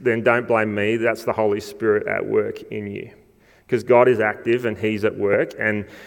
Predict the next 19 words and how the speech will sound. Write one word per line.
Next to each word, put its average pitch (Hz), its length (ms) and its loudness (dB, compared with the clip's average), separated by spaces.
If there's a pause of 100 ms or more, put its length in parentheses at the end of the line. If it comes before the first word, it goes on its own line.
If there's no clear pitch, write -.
(120)
and 117 160 2
if 123 160 0
there 123 180 6
is 123 140 4
a 123 60 2
stirring 147 500 6
in 127 260 2
you, 117 340 4
then 123 360 2
don't 135 340 4
ignore 117 480 2
it. - 140 -6
Take 127 300 -2
notice 117 600 2
and 113 340 -4
don't 117 440 -2
be 110 320 -4
distracted 107 720 -8 (160)
yourself. - 560 -12